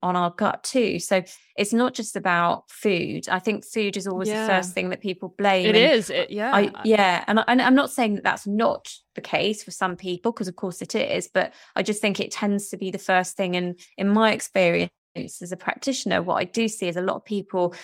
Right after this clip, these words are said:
Speaker 1: just eliminating entire food groups without even thinking about it, and actually to their own detriment, because they end up nutritionally depleted or missing certain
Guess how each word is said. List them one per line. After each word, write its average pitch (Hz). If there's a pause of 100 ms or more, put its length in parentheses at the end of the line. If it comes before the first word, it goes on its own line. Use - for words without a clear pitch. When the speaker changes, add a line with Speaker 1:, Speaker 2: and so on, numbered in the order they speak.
(400)
Speaker 1:
just -
eliminating 202
entire 196
food 202
groups -
without 190
even 180
thinking 214
about -
it, 190
and 190
actually -
to -
their 185
own 180
detriment, 170
because -
they 190
end 190
up -
nutritionally 185
depleted 214
or 180
missing 190
certain 185